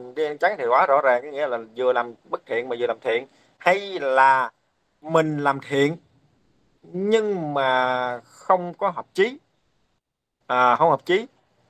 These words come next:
rồi không đủ tâm tư, hay thậm chí làm thiện xong mà bị hối tiếc. À, bị hối tiếc, cái chi tiết quan trọng là bị hối tiếc này. Cho nên là khiến cái, cái nhân đó, đó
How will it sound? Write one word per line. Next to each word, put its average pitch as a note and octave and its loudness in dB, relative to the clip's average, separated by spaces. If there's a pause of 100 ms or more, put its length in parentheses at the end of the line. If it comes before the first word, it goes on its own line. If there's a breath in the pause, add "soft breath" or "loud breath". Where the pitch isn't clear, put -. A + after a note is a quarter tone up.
(240)
rồi C3 2
không F3+ -2
đủ C#3 -8
tâm E3 0
tư, E3 -2 (300)
hay F3+ 0
thậm C#3 -8
chí B3 -10
làm B2+ 0
thiện C3+ -8
xong E3 -2
mà A#2+ -6
bị A#2 -14
hối F#3 -8
tiếc. C4 -8 (720)
À, C3 4
bị B2 -10
hối E3 -4
tiếc, A3+ 0
cái G#3 -18
chi E3+ -6
tiết E3 -2
quan D3+ -2
trọng C3+ -6
là C#3+ -10
bị B2+ -8
hối D3+ -8
tiếc G3+ -10
này. B2+ -10
Cho F3 2
nên F3 4
là A#2+ 0 (640)
khiến C#4 -4
cái, - -14 (120)
cái A#3 0
nhân G3+ 4
đó, G#3 0
đó A3+ -2